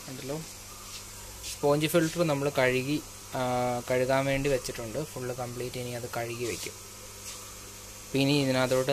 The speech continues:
നമുക്ക് വെള്ളം refill ചെയ്യാം. കണ്ടില്ലേ, നമ്മൾ വെള്ളം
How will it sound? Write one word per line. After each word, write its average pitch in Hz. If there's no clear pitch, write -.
നമുക്ക് 123
വെള്ളം 123
refill 131
ചെയ്യാം. -
കണ്ടില്ലേ, 175
നമ്മൾ 151
വെള്ളം 156